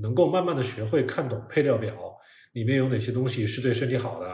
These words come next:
啊，哪些东西是对身体不好的，啊，要懂得拒绝，去选择。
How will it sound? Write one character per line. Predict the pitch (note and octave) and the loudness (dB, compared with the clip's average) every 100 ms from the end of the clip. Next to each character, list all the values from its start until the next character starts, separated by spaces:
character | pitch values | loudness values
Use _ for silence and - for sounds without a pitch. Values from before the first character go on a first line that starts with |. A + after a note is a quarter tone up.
| - - _ _ - | -12 -18 _ _ -12
啊， | G2+ G2+ | -8 -6
哪 | G2+ | -4
些 | B2+ | 0
东 | D#3 | 0
西 | D3+ | 0
是 | D#3+ | 2
对 | E3 | 2
身 | - | 2
体 | B2+ | 0
不 | G#2+ F3+ | 2 2
好 | A2 F2 | 0 -6
的， | F#2 F#2 - _ _ _ | -8 -10 -14 _ _ _
啊， | G#2 | -6
要 | A2 B2+ | -2 0
懂 | B2 G2 | 0 -4
得 | G2 | -6
拒 | G3+ D#3 | -4 -4
绝， | F#2+ F#2+ G#2+ A2 | -4 -4 -4 -4
去 | - | -6
选 | - A2+ - | -4 -2 -4
择。 | - F2+ G#2+ A2 | -6 -8 -8 -8